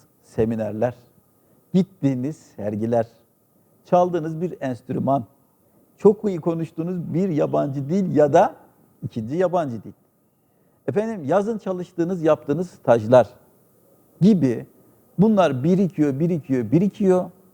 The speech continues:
ve üniversiteden bitirdiğiniz anda bunların hepsi bir diplomadan fazlası oluyor. Ya da, kusura bakmayın, hiçbir şey yapmıyorsunuz. Sadece hedeflediğiniz bir diploma oluyor ve elinizde bir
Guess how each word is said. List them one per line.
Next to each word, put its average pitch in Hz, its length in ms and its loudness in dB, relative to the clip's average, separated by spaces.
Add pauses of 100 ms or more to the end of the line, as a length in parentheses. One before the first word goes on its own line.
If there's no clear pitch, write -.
(460)
ve 175 180 6
üniversiteden 156 640 2 (120)
bitirdiğiniz 160 580 -2
anda 170 420 0 (580)
bunların 180 300 4
hepsi 156 380 -2
bir 175 220 2
diplomadan 139 500 -2
fazlası 110 500 -4
oluyor. 92 240 -16 (1400)
Ya 123 220 0
da, 107 180 -2 (1300)
kusura 120 320 -6
bakmayın, 101 420 -14
hiçbir 185 200 -6
şey 117 100 -6
yapmıyorsunuz. 127 600 -4 (640)
Sadece 139 640 -2
hedeflediğiniz 135 720 -2
bir 131 120 -2
diploma 160 400 2
oluyor 175 360 -2 (680)
ve 160 40 4
elinizde 143 580 0
bir 151 60 -4